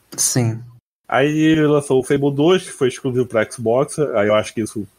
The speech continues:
Speaker 2: fez o jogo cair, e chegou o Fable três, que é uma porcaria.
Speaker 1: Ah, ah, eu não gosto das coisas exclusivas, viu? Eu,
Speaker 2: Não, não sei
Speaker 1: ah,
Speaker 2: por
Speaker 1: eu
Speaker 2: quê.
Speaker 1: não, e-, eles
Speaker 2: O jogo, eu acho que
Speaker 1: fazem,
Speaker 2: nunca
Speaker 1: eles
Speaker 2: vi.
Speaker 1: fazem pra ganhar um,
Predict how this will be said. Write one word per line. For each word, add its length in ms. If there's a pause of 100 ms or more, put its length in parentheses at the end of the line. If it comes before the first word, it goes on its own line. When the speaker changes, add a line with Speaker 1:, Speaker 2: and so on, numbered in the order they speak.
(380)
Speaker 2:
fez 200
o 20
jogo 200
cair, 460
e 80
chegou 280
o 40
Fable 240
três, 240
que 80
é 20
uma 100
porcaria. 500 (380)
Speaker 1:
Ah, 160 (380)
ah, 240
eu 160
não 380
gosto 240
das 120
coisas 260
exclusivas, 640
viu? 160 (300)
Eu, 220
Speaker 2:
Não, 120
não 180
sei 120
Speaker 1:
ah, 40
Speaker 2:
por 160
Speaker 1:
eu 80
Speaker 2:
quê. 340 (160)
Speaker 1:
não, 120
e-, 240
eles 280
Speaker 2:
O 40
jogo, 200
eu 100
acho 180
que 60
Speaker 1:
fazem, 220
Speaker 2:
nunca 140
Speaker 1:
eles 200
Speaker 2:
vi. 60
Speaker 1:
fazem 400
pra 200
ganhar 500
um, 140